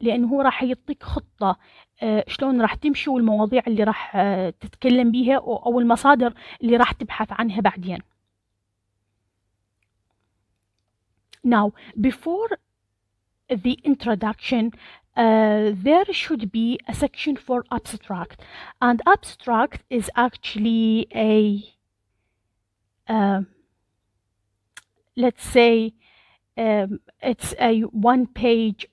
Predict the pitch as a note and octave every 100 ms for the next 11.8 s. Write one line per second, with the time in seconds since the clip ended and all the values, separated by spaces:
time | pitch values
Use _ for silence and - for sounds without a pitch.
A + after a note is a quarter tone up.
0 | _ A3+ G#3 G3 F#3+ F#3 F3+ - - -
1 | _ - _ _ _ G3+ F#3 F3+ E3 -
2 | - - _ _ _ _ - A#3+ - A3
3 | C4+ - _ _ _ _ - F#3+ G#3 -
4 | _ _ _ _ A#3+ C4+ A#3+ - C4+ -
5 | C4+ D4+ E4 - A#3+ C#4+ C#4+ - B3 -
6 | A#3 G#3 A3 - A#3 A#3 - A3+ A#3+ -
7 | - B3 - A#3+ A3+ - _ - A#3+ A#3
8 | A3+ B3 A3 G#3+ G#3+ - G#3+ - G#3+ G3+
9 | C4 - - - A#3+ G3+ B3 B3+ A#3+ -
10 | A3+ - A#3 A#3 F#3 - _ _ - -
11 | - - A3 - - _ C4+ A3